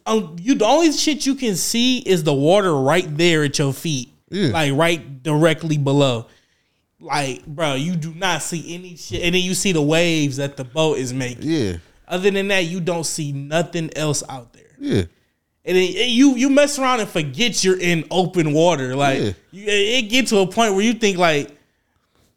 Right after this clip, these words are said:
Speaker 1: like, am, are we stopped? <laughs> Like, like, where we at?
Speaker 2: Yeah.
Speaker 1: <laughs> Like, dog, that is literally my worst fear, yo. Especially with the fact I can't swim. It's raps.
Speaker 2: It's over.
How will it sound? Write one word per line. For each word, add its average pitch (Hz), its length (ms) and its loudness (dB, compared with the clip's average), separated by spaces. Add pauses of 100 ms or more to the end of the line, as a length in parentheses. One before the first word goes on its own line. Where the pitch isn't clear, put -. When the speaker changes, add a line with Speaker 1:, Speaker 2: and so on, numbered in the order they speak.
Speaker 1:
like, 104 200 -20
am, 131 200 -10
are 135 160 0
we 220 160 2
stopped? 175 560 0
<laughs> 190 40 -6
Like, 214 800 2 (260)
like, 127 180 -6
where 254 160 0
we 339 200 0
at? 151 280 -2
Speaker 2:
Yeah. 123 360 -2
Speaker 1:
<laughs> - 60 -20 (540)
Like, 127 460 -12
dog, 139 580 -2
that 160 120 2
is 160 240 2
literally 151 320 2
my 127 220 0
worst 127 420 -2
fear, 135 340 -12
yo. 95 400 -20 (520)
Especially 180 340 -2
with 143 100 2
the 151 80 -2
fact 135 80 0
I 135 60 -2
can't 123 260 -8
swim. 175 440 -8 (280)
It's 127 240 -20
raps. - 420 -20 (600)
Speaker 2:
It's 135 220 -2
over. 104 560 -2